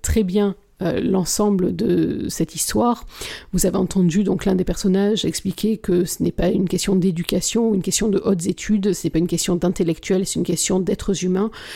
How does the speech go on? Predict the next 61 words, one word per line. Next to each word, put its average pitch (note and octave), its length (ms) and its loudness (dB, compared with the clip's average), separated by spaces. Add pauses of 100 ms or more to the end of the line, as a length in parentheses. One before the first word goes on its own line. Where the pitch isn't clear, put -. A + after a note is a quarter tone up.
(160)
c'est - 120 0
une F#3+ 60 2
question G3 300 0
de F3+ 100 2
réagir. F#3+ 560 0
Je F#3+ 60 -10
vous F3 180 0
ai E3 320 2
évoqué F#3 320 -2
tout - 140 -10
à F3 40 4
l'heure F3 160 0
le F3+ 60 -2
personnage F3 500 -2
d'Abel. G3 440 0 (320)
Je - 100 -6
vous F3+ 60 2
invite F3+ 260 0
vraiment, G3 280 2
j'espère F#3+ 280 -4
que - 100 -20
quand F#3+ 120 0
vous F3 100 -2
le F3 60 -6
croiserez G3+ 400 -2
dans G#3 100 -2
le F3+ 60 0
roman, G3 340 0 (460)
euh, F3+ 100 2
vous F3+ 140 -4
serez F#3 240 0
aussi G3+ 300 0
ému G3+ 400 2 (100)
par - 180 2
son F3+ 120 2
récit G3 460 0
que - 140 -4
ce - 80 -4
que G3+ 80 -2
je D#3 80 -2
l'ai F3 100 2
été. G3+ 220 -2
Et A#3+ 60 0
puis - 100 -8
c'est - 80 -2
un F3+ 40 -4
récit G3+ 260 -2
qui - 80 -2
est - 80 -4
très, G3+ 120 0
très F#3+ 220 0
éclairant. A3 400 -2
Là G#3+ 100 0
aussi, G#3 260 0
il F#3+ 80 0
arrive G#3+ 260 -2
à A3 40 0
un - 40 0
moment F#3+ 240 2
du F#3 100 0
roman F#3+ 380 0